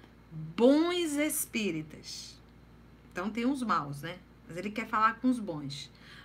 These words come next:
Bons espíritas, meus bem-amados, sois todos trabalhadores da última hora. Bem orgulhoso seria aquele que dissesse,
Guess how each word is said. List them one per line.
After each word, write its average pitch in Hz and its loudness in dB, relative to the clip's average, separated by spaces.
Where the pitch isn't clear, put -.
Bons 320 6
espíritas, - -2
meus 247 2
bem-amados, 208 -4
sois - -2
todos 254 2
trabalhadores 208 -2
da 196 -6
última 175 -10
hora. - -16
Bem 262 10
orgulhoso 262 6
seria 240 4
aquele 240 2
que 220 -2
dissesse, 196 -4